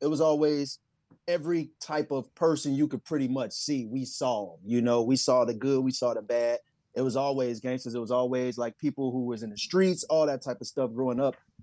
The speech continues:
And of course, that was heavy in rap. But where, you know, where, where, where, where the difference was with us is we found that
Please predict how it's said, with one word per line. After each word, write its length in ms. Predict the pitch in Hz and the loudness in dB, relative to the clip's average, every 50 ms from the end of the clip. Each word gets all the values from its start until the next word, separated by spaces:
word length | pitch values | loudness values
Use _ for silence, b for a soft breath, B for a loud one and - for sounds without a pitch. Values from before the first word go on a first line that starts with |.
| - - - | -16 -8 -4
And 200 | 127 123 123 117 | -4 -2 -2 -4
of 120 | 113 - | -6 -4
course, 260 | - - 175 170 151 - | 0 2 2 2 2 2
that 200 | 120 135 117 117 | 0 -2 -2 -2
was 120 | 120 - | -6 -4
heavy 320 | - 156 147 123 127 123 120 | -4 -2 -2 -2 -2 -4 -4
in 120 | 113 113 | -6 -4
rap. 280 | 139 170 170 127 - - _ _ _ _ _ _ _ - | -2 -2 -2 -2 -4 -8 _ _ _ _ _ _ _ -10
But 340 | 110 147 147 139 131 - - _ _ _ _ _ _ _ _ - | -4 -2 0 0 0 -2 -6 _ _ _ _ _ _ _ _ -10
where, 500 | 110 120 147 139 135 135 131 127 123 123 | -6 -4 -2 -2 0 0 -2 -2 -2 -2
you 160 | 139 147 151 | -2 -2 -2
know, 240 | 135 131 123 123 - | -2 -2 -4 -6 -6
where, 140 | 139 156 147 | -6 -6 -6
where, 180 | 135 143 147 - | -4 -4 -4 -4
where, 200 | - 147 147 139 | -4 -4 -6 -6
where 200 | 131 143 139 131 | -4 -6 -6 -6
the 100 | 117 131 | -8 -6
difference 380 | 120 180 190 - 170 156 - | -4 -4 -2 -2 -4 -6 -2
was 240 | 165 170 160 151 131 | 0 2 2 2 0
with 140 | 123 127 127 | -2 -2 0
us 240 | 156 180 175 - - - | 0 0 0 -2 -6 -8
is 440 | 135 127 123 120 117 113 127 - - _ _ _ _ _ _ _ _ _ _ _ - | -8 -6 -6 -6 -6 -8 -10 -14 -18 _ _ _ _ _ _ _ _ _ _ _ -12
we 280 | 123 123 127 160 196 226 | -8 -4 -2 0 0 0
found 560 | 220 - 180 170 160 156 147 143 139 135 120 | -2 -2 -2 -2 0 0 0 0 -2 -2 -2
that 240 | 127 123 123 120 | -2 -2 -4 -4